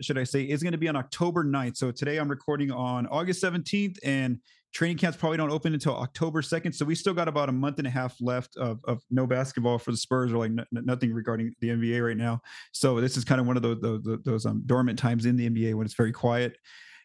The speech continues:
And then just regarding the Spurs' roster, like I said, there hasn't been any, any signings, any trades, any waivings. So they're kind of still in the same boat from two weeks ago that when I last did a podcast, where before opening night on October twenty-fifth, they are going to have to either waive or trade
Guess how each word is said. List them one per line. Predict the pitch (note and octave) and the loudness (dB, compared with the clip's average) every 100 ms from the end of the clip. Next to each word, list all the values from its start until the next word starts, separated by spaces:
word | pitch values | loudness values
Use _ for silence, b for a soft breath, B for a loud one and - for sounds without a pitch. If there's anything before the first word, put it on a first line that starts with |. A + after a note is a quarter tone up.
| - | 0
And | C#3+ | 2
then | E3 E3+ | 2 2
just | D3 F#3 G3 | 0 0 0
regarding | F3 F3+ G3 | 0 0 0
the | E3 | -4
Spurs' | - F3 F#3 D3+ | -2 -2 -2 0
roster, | E3 F3+ F3 | 0 0 -2
like | D#3 D3+ | -2 -2
I | D3+ | -2
said, | D#3+ | -2
there | C#3 | -2
hasn't | D#3 D#3+ D#3+ | -2 -2 -2
been | D#3 | -2
any, | D3+ C3 - - | -2 -4 -6 -2
any | B2+ | 0
signings, | A2+ F#3 F#3+ F#3+ E3 | 0 0 0 2 2
any | C#3+ | 0
trades, | B2+ E3+ E3+ E3+ D3 | -2 -2 -2 -2 0
any | C3 | 0
waivings. | D3+ E3 E3 C#3 | -2 -2 -2 0
So | D#3 C3+ B2+ B B C3 | -2 -2 -4 B B 0
they're | D#3+ | 0
kind | F3+ G3 | 4 2
of | E3 | 0
still | - F3 E3+ | -2 0 0
in | |
the | C3+ | 0
same | - D#3+ | 0 0
boat | C#3+ D3+ D3+ | 2 0 0
from | C3+ | -4
two | - D3+ | -2 -2
weeks | D3 - | -2 0
ago | D3 | 0
that | C3+ B2+ | 0 0
when | B2 | 0
I | A#2+ | 0
last | B2 C3+ | 0 -2
did | C3 | -4
a | |
podcast, | B2 C3 B2+ C3 B2+ | -2 -2 0 -2 -2
where | B2 A#2+ A2+ B B - | -2 -2 -6 B B 0
before | C3 C3 E3 F#3 E3 | 0 4 4 4 2
opening | E3+ F3 E3+ C#3 | 2 2 2 2
night | C3+ D3 C#3 - | 2 0 -2 -2
on | C3 | 0
October | A#2 - D3+ D3 | 0 0 0 0
twenty-fifth, | D3+ D3 C3+ C#3 C3 | 0 0 0 -2 0
they | B2+ - | -2 0
are | B2+ C3+ | -2 0
going | C#3 C#3 | 0 0
to | C3 | 0
have | B2+ B2 - | -2 -2 -2
to | B2+ B2+ B B - | -2 -2 B B -2
either | C3+ B2 | 2 2
waive | A2 B2+ D3+ D#3 | 2 2 2 0
or | |
trade | C#3+ - C#3 C3 B2+ | -2 0 0 0 0